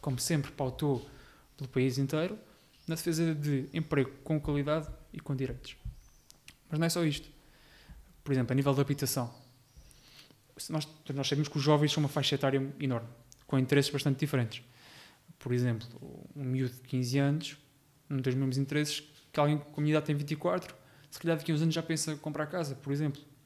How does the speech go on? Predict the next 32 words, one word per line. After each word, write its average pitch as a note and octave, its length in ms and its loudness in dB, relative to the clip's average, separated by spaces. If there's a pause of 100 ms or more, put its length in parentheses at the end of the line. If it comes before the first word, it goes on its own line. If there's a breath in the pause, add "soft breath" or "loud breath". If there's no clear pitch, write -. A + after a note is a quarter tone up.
(580 loud breath)
Ah, B2 300 -8 (480)
a D#3+ 100 -8
nível D3+ 240 6
da C#3+ 120 6
habitação, C3+ 520 -2 (220)
eu D3 120 -4
acho D3+ 140 0
que - 80 -10
Rio - 140 -2
Maior D#3+ 360 2 (200)
tem E3 120 0
muito E3 280 2
ainda D#3+ 400 -2 (280)
que D#3 80 -4
evoluir. C#3 400 0 (840 soft breath)
Por C#3 80 -2
exemplo, B2 260 -2 (680)
além F3 180 2
de F3+ 60 4
haver E3 120 2
pouca D3 220 -2
oferta, E3+ 420 -2 (680 soft breath)
a - 60 -10
oferta D3 260 -4
que D#3 120 -2
há D#3+ 60 4
não D3+ 120 2
é D3 40 4
para D3 120 -6
todos C3 200 -6
os B2 60 -2
bolsos. C3 400 -8